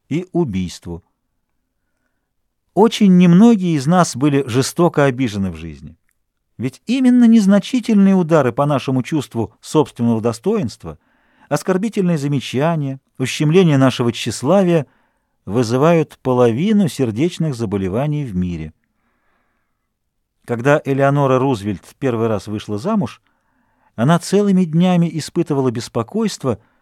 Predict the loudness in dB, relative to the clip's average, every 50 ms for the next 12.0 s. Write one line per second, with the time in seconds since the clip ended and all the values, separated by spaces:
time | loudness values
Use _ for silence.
0 | _ _ _ _ _ _ _ -8 -2 0 2 2 2 2 0 -2 -4 -2 -2 0
1 | 0 2 2 2 2 0 0 0 -2 -4 -4 -4 -4 -4 -2 -2 -2 -2 -4 -6
2 | -6 -2 0 0 0 0 0 -2 -2 -2 -2 -2 -2 -2 -2 0 0 -2 -2 -4
3 | -6 -10 -12 _ _ _ _ _ _ _ _ _ _ _ _ _ _ _ _ _
4 | _ _ _ _ _ _ _ _ -8 -4 -2 -2 -2 -2 -2 -4 -4 -4 -4 -2
5 | -2 0 -2 0 -2 -2 -2 -2 -4 -4 -6 -10 -8 -6 -4 -4 -4 -4 -6 -10
6 | -16 -20 _ _ _ _ _ _ _ _ _ _ _ _ -10 -6 -2 0 0 0
7 | 0 -2 -2 -2 -4 -4 -4 -6 -8 -8 -6 -4 -4 -4 -6 -8 -12 -14 _ _
8 | _ _ _ _ _ _ _ _ _ _ _ _ _ _ _ _ _ _ _ _
9 | -2 2 2 2 4 2 2 2 2 4 4 4 4 2 2 0 -2 -2 0 0
10 | 0 2 2 2 0 -2 -6 -10 _ _ _ _ _ _ _ _ _ _ _ -4
11 | -2 0 4 4 4 4 2 0 0 0 0 0 -2 -2 -4 -6 -6 -6 -10 -14